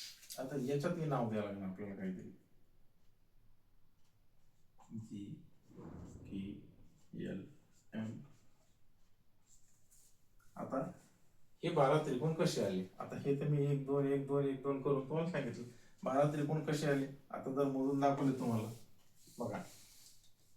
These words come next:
एक नंबरचा त्रिकोण. हे झालं एडीजी. एडीजी. दुसरा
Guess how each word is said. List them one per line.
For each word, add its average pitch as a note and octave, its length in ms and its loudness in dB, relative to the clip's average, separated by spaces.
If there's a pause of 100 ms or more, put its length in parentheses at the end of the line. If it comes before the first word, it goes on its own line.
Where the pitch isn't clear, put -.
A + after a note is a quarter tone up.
(1600)
एक A#3+ 200 -8
नंबरचा G#3+ 420 -2
त्रिकोण. G2+ 380 -12 (1900)
हे A#2 120 -4
झालं A#2+ 220 -2 (200)
एडीजी. A#2+ 1300 -6 (1500)
एडीजी. - 2000 -8
दुसरा A#2+ 460 -6